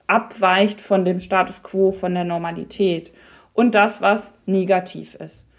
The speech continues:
Ganz kurz, äh, zurückgesprungen in die Steinzeit, und unser Gehirn hat sich seitdem halt grundmechanismenmäßig nicht besonders verändert, war das natürlich ein Überlebensvorteil. Und das ist auch heute noch in bestimmten Situationen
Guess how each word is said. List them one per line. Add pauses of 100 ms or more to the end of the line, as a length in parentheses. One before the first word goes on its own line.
(300)
Ganz
kurz,
äh,
zurückgesprungen
in
die
Steinzeit,
und
unser
Gehirn
hat
sich
seitdem
halt (400)
grundmechanismenmäßig
nicht
besonders
verändert, (440)
war
das
natürlich
ein
Überlebensvorteil.
Und
das
ist
auch
heute
noch
in
bestimmten
Situationen